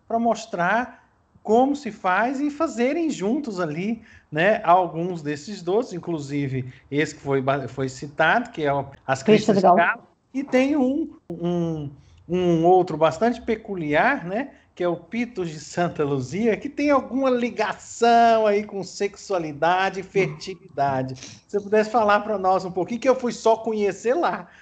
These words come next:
Speaker 1: né? Essa
Speaker 2: É
Speaker 1: história
Speaker 2: verdade.
Speaker 1: foi muito bem
Speaker 2: É
Speaker 1: explicada.
Speaker 2: verdade.
Speaker 1: Eu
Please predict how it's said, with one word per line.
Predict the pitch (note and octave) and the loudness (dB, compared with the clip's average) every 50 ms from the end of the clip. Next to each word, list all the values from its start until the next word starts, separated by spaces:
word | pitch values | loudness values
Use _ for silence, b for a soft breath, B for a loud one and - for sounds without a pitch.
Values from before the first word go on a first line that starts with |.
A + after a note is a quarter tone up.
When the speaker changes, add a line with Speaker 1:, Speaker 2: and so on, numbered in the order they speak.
| b b b b | b b b b
Speaker 1:
né? | D#3 D#3 F#3 A3 A3+ - - - _ | -2 0 0 0 0 -4 -12 -14 _
Essa | - D#3 E3 F3+ F3+ - G#3 | 0 2 2 2 2 0 -4
Speaker 2:
É | G#3+ | 2
Speaker 1:
história | - F3 G3+ G#3+ A#3 | 6 8 8 10 8
Speaker 2:
verdade. | C4 C#4 C#4+ C#4 A#3+ G3 F3+ E3+ D#3+ E3 E3 D3+ - - | 8 6 6 8 8 8 8 6 6 2 -4 -10 -10 -10
Speaker 1:
foi | A#3 G#3+ | -10 -8
muito | F3+ F3+ G3 A3 A3 A#3+ | -6 -6 -6 -6 -6 -8
bem | G#3 F3+ F#3 G3+ | -10 -8 -8 -6
Speaker 2:
É | |
Speaker 1:
explicada. | B3 - C#4+ D4+ D4+ C#4+ A#3 G#3+ F#3+ F#3 F#3 - | -4 -2 -2 0 0 0 2 2 4 4 2 0
Speaker 2:
verdade. | G#3+ - - - | -4 -10 -18 -18
Speaker 1:
Eu | A#3 B3 C#4+ | -18 -18 -18